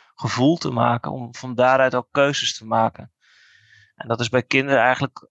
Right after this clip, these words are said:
eh, eh, wordt dat ook wel gedaan, maar dan is het een speelse manier. En nu wordt het serieuzer en wordt mindfulness ook gebruikt, eh,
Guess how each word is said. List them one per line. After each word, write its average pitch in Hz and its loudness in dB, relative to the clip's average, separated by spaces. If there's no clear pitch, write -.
eh, - -10
eh, 131 -6
wordt 123 -2
dat 127 0
ook 139 2
wel 131 2
gedaan, 117 0
maar 127 -6
dan 127 0
is 131 -4
het - -8
een 127 -4
speelse 131 -2
manier. 120 -2
En 117 -8
nu 131 2
wordt 127 0
het 110 -14
serieuzer 127 2
en 117 -6
wordt 120 -8
mindfulness 123 -2
ook 117 -4
gebruikt, 117 0
eh, - -10